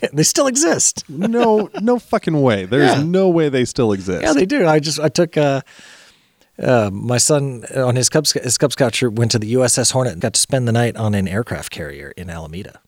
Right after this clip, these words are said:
Speaker 2: Oh, yeah, yeah. I've, you know, I don't think I ever followed up with you 'cause you guys were gonna be doing that the next day after the last time we recorded.
Speaker 1: Yeah, it was fucking cool. It was fun. They have, like, cool museums. I mean, it's a big-ass aircraft carrier.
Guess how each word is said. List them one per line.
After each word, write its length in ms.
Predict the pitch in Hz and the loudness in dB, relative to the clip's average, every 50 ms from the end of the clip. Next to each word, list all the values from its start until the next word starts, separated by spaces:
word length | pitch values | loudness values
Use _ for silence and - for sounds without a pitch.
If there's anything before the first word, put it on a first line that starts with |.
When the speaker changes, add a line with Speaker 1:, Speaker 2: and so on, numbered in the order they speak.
| _ _ - | _ _ -4
Speaker 2:
Oh, 120 | 135 160 175 | -2 0 2
yeah, 220 | 180 196 214 208 | 2 2 2 2
yeah. 380 | 190 202 202 151 98 76 - - _ - | 2 2 2 2 0 -2 -6 -8 _ -2
I've, 220 | 139 156 151 - - - | 0 0 -2 -4 -6 -4
you 120 | 156 165 | -2 0
know, 160 | 190 233 269 | 0 2 2
I 80 | 226 160 | 2 2
don't 200 | 190 202 214 - | 2 2 0 0
think 120 | 220 196 | -2 0
I 80 | 202 196 | 2 2
ever 160 | 196 185 180 | 2 2 -2
followed 300 | - - 190 185 185 185 | -2 0 0 2 2 2
up 160 | 208 233 - | 2 0 -2
with 100 | - 117 | -2 -2
you 140 | 104 95 92 | 0 0 -2
'cause 180 | - - - - | -2 -4 -8 -4
you 60 | 170 | 0
guys 220 | 190 208 196 170 | 2 2 2 2
were 60 | 170 | 2
gonna 140 | 156 165 156 | 0 0 0
be 140 | 143 143 135 | 0 0 0
doing 320 | 127 143 143 143 143 139 | 2 2 2 2 2 2
that 400 | 135 131 127 127 120 - - - _ _ _ _ _ _ _ - | 2 2 2 2 0 -2 -8 -16 _ _ _ _ _ _ _ -2
the 100 | 113 113 | 0 2
next 380 | 117 123 135 139 - - - - | 2 2 2 2 0 -2 -2 0
day 220 | 156 160 147 113 | 2 2 4 4
after 240 | 101 101 98 - 110 | 2 0 0 -2 0
the 60 | 104 | 2
last 240 | 107 107 110 104 - | 2 2 2 0 0
time 140 | 120 117 110 | 0 0 2
we 100 | 104 104 | 2 2
recorded. 540 | 101 101 98 - 151 160 127 87 82 90 - _ _ - | 2 2 0 0 0 0 0 0 -4 -6 -10 _ _ -2
Speaker 1:
Yeah, 200 | - 254 269 - - - | 0 0 0 -2 -4 -4
it 40 | 151 | -2
was 80 | 175 - | -2 0
fucking 200 | - 240 190 170 | 0 2 2 2
cool. 280 | - 240 311 - - _ _ - | 2 2 0 -2 -8 _ _ -4
It 40 | 196 | -4
was 100 | 202 - | -2 0
fun. 240 | - 254 269 - 117 _ _ _ _ _ _ - | 0 -2 -2 -2 -6 _ _ _ _ _ _ -2
They 80 | 147 | 0
have, 60 | 143 143 | 2 2
like, 160 | 147 143 117 | 2 2 0
cool 160 | - - 143 | 2 2 2
museums. 500 | 156 151 139 120 120 131 143 156 143 - - | 4 4 2 2 2 2 0 0 0 -2 0
I 60 | 120 | 0
mean, 100 | 143 131 | 0 0
it's 100 | 113 92 | 0 -2
a 40 | 85 | -4
big-ass 440 | 90 98 98 98 110 113 107 - | -2 -2 0 0 2 2 2 2
aircraft 320 | 117 117 104 120 117 110 - | 2 2 0 0 0 -2 0
carrier. 380 | - 117 117 127 135 139 147 | 0 2 2 2 0 -2 -6